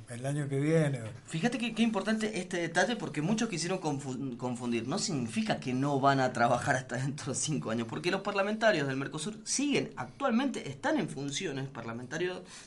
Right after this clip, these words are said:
Speaker 2: del Mercosur, van a cambiar los nuestros, los, los representantes de nuestro país van a cambiar, y la única diferencia que hay que los nuestros, ¿no? junto con los de Paraguay, son elegidos por voto
Speaker 1: Por
Speaker 2: directo.
Speaker 1: voto directo.
Speaker 2: Los de los otros países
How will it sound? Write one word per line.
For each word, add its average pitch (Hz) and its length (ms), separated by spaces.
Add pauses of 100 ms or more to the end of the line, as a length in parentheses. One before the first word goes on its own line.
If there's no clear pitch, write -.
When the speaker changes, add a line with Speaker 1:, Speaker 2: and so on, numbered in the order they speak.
Speaker 2:
del 147 120
Mercosur, 214 560 (200)
van 120 100
a 147 80
cambiar 135 280
los 147 140
nuestros, 175 640
los, 117 180 (100)
los 127 160
representantes 196 680
de 160 100
nuestro 220 320
país 220 320
van - 160
a 110 80
cambiar, 165 560 (320)
y 247 160
la 165 160
única 285 320
diferencia 226 480
que 208 80
hay 180 140
que 170 100
los 165 160
nuestros, 208 600 (300)
¿no? 139 160
junto 170 300
con 127 120
los 131 80
de 135 80
Paraguay, 180 480
son 262 220
elegidos 226 480
por 196 300
voto 185 260
Speaker 1:
Por 160 80
Speaker 2:
directo. 139 380
Speaker 1:
voto 143 200
directo. 117 300
Speaker 2:
Los 190 160
de 208 40
los 220 200
otros 403 200
países 170 540